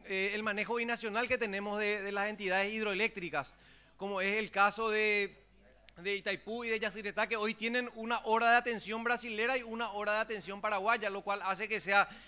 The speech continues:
menos práctico en el manejo de la relación, en el ida y vuelta, en la fluidez de las relaciones. ¿Por qué? Porque a, a ciert-, en ciertas épocas del año uno se retira más temprano, otro abre más temprano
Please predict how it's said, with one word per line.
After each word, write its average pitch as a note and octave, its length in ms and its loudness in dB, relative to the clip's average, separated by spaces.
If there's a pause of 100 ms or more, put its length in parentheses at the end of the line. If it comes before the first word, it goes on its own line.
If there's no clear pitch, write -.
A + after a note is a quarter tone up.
(120)
menos G#3 300 -2
práctico A3 520 2
en A#3 80 -2
el A#3+ 80 -2
manejo G#3 440 -2
de A3 60 -2
la G#3 120 0
relación, G#3+ 500 -4
en F#3+ 140 -6
el F#3+ 140 -6
ida G3 180 0
y F#3+ 60 2
vuelta, G3 260 0
en G3+ 80 0
la F#3+ 80 2
fluidez G#3 400 0
de G3+ 80 2
las A3 140 2
relaciones. A3+ 420 -2
¿Por A#3 180 -2
qué? B3+ 220 0 (340)
Porque G3+ 240 -2
a, G#3 40 8
a G3 180 2
ciert-, G#3+ 400 -2
en G3 140 -8
ciertas G#3 340 -2
épocas G#3 260 -2
del G3 140 2
año G3+ 220 0
uno G3 240 -6
se G3 100 -8
retira G3 360 -4
más F#3+ 140 -6
temprano, A#3 540 0
otro G3+ 300 -4
abre G#3 240 2
más G3 160 -4
temprano A3 500 -2